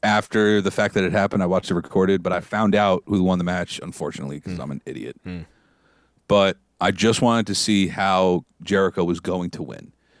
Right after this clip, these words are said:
Speaker 1: And by the whole match, I was looking at it, I was like, "There's gotta be some type of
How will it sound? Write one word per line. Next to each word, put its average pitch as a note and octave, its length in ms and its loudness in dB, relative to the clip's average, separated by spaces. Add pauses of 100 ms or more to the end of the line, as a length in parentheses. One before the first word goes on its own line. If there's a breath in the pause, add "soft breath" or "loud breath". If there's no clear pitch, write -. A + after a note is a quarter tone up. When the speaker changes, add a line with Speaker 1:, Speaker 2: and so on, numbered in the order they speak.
(180)
Speaker 1:
And F#2+ 160 -2
by A2 200 2
the F#2+ 160 -2
whole C3+ 340 2
match, A#2 540 -2
I A2 100 2
was G2 180 2
looking A#2+ 340 0
at C#3+ 100 2
it, D#3 160 2
I G2+ 80 0
was G2+ 200 2
like, F2+ 280 -2
"There's G2+ 200 0
gotta B2+ 240 -2
be B2+ 120 2
some A2 220 -4
type G2+ 300 -4
of E2+ 240 -2